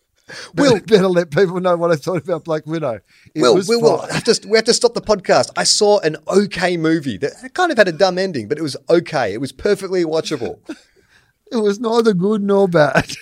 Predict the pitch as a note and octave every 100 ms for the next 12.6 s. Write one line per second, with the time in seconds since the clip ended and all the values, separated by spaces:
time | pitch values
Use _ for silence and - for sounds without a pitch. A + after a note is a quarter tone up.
0 | - G3 - - - - - - - -
1 | G#3 - D#3+ - - F#3 F#3 F#3+ F#3+ F#3+
2 | G#3+ - D3 B2 C#3 _ _ _ - -
3 | _ - - A#3 A3 - A3+ _ _ _
4 | _ - F#3 _ _ _ _ _ _ _
5 | - - - - - D3+ D#3+ - A#2+ A2
6 | A#2+ A#2 B2+ C3+ C#3+ D#3 - C3 A2+ -
7 | G#2+ G2 F2+ G2+ F#2+ F#2 F#2+ F2+ E2 F#2
8 | F#2 F#2 - F#2 F2+ F2+ F2+ F#2+ E2+ F#2+
9 | G#2+ A2+ B2+ G2+ G2 F#2 G#2+ - F#2+ F2+
10 | F2 F2 E2+ D#2+ A#2 D3+ D3+ F#3 - D3
11 | B2 D3 C#3+ D3 D#3+ D#3 B2 A#2 G2 -
12 | G2+ E2+ D#2+ - D2+ _